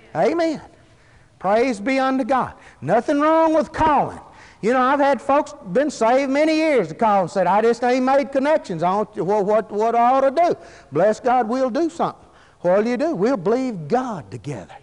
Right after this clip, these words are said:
That's what we'll do. We'll believe God. We'll just re-,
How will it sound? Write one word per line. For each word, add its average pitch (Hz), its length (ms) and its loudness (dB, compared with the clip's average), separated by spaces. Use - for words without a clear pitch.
That's 202 260 -2
what 185 200 -2
we'll 127 220 -6
do. 104 220 -10
We'll 247 220 -4
believe 208 460 -2
God. 185 260 0
We'll 226 200 0
just - 280 -2
re-, 208 300 0